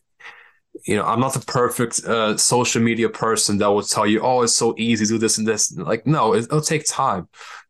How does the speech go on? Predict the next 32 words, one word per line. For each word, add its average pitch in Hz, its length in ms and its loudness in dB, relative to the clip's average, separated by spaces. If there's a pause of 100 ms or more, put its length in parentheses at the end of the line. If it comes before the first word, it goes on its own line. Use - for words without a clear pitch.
But 131 300 0 (760)
whatever 156 480 2 (300)
somebody 127 360 2
may 123 100 4
be 110 120 0
going 104 360 2
through, 90 380 -6 (480)
if - 220 -2
it's, - 420 -2 (720)
if 147 160 0
it 147 100 -2
took 151 240 -2
them 117 140 0
so 127 240 2
many 123 160 2
years 110 280 2
of 101 140 -4
repeated 107 320 0
actions 92 480 0
to - 80 -2
get 98 220 0
to - 60 0
the 95 60 2
point - 260 -2
where 95 100 2
they 90 60 0
are 90 200 0
now, 87 320 -2 (280)
it - 100 0
will 127 120 4
take 117 260 -2
time, - 380 -2